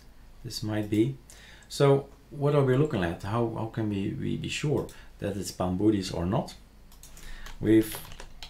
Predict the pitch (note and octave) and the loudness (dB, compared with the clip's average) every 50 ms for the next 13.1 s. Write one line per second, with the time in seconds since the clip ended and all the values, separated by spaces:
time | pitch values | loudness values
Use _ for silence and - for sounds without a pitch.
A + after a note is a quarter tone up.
0 | - - - - - - - - - D#3 D#3 C3 A#2 G#2+ - - A2 F#2+ F2+ E2 | -16 -16 -18 -18 -18 -16 -4 0 2 2 4 6 4 4 2 0 -4 -2 -2 0
1 | D2+ D#2+ A2 D3+ F3 F#3 D3 A#2 G#2 F#2+ E2 D2+ D#2+ E2 E2+ G#2 C#3 D3 D3 D#3 | 0 0 0 0 0 0 -2 -2 -2 -2 -2 0 2 2 2 2 2 2 2 2
2 | F3+ G3 F#3 F3 - - - F#2 F#2 F#2 F2+ F2+ - - - F2 E2+ - - - | 0 0 0 -4 -6 -6 -8 -8 -8 -10 -10 -10 -12 -8 -6 -6 -6 -6 -10 -14
3 | - - - E2 E2 - - D2 D#2 F2+ A2+ D3+ F#3+ G3+ G3 - - - A1 - | -12 -10 -10 -10 -8 -8 -6 -4 -2 0 0 0 -2 -4 -6 -10 -10 -6 -4 -2
4 | E3+ F3+ - - - - - - - - - - - - - - - - A2+ A2+ | -2 -4 -6 -12 -20 -20 -20 -20 -20 -20 -20 -20 -20 -20 -20 -20 -6 0 2 4
5 | A#2 A#2 A2+ A#2 A2+ A2+ - - - - - - A2+ C#3+ D#3 C#3 C#3 B2+ B2 A#2+ | 4 4 4 2 0 -2 -6 -12 -20 -6 0 2 4 4 6 6 6 6 6 4
6 | A#2 - - A#2 A2 A2 A2 - A2 G#2 - - - F#2+ G2 F#2 F2+ - - F#2 | 2 0 0 0 2 2 0 0 -2 -4 -4 -6 -4 -4 -2 -2 -4 -4 -4 -4
7 | F2 F2 D2+ D#2 D#2+ - - - - - - G#2+ G#2 G#2 G2+ F#2+ F#2+ F2 - - | -4 -4 -4 -6 -8 -8 -10 -14 -16 -10 -6 -4 -4 -2 -2 -4 -4 -4 -4 -6
8 | - - F#2 F#2 F#2 F2 F2 E2+ - - - B2+ C#3+ D3 D3 - - C#3+ C#3 C#3+ | -6 -6 -6 -6 -6 -6 -8 -8 -10 -6 -4 -2 -2 -2 -2 -4 -2 -2 -2 -2
9 | D3 - - - - - - - - - - - - F#2+ F2+ F#2 F#2 F#2 F#2 F#2 | -4 -6 -14 -20 -20 -20 -20 -20 -20 -20 -18 -12 -10 -8 -6 -6 -6 -4 -4 -4
10 | F2+ F2+ F2+ - G2 G2 A2 A2+ - - F2+ G2 G2 G2 - - - F#2 F2+ F2+ | -4 -6 -6 -10 -10 -10 -10 -10 -10 -10 -8 -8 -8 -8 -8 -10 -10 -10 -10 -10
11 | F2 - - - B2 A#2+ - - A#2+ B2 G#2+ A2 A2 A#2+ C#3 D3 C#3+ C#3 C3+ C3+ | -10 -10 -6 -6 -6 -6 -6 -6 -6 -4 -2 0 2 2 2 2 2 2 0 0
12 | - - - - - - - - - - G#2 G2+ G2+ - - - - - - - | -2 -4 -8 -10 -10 -10 -10 -12 -10 -6 -6 -6 -6 -6 -10 -12 -12 -12 -12 -14
13 | - | -16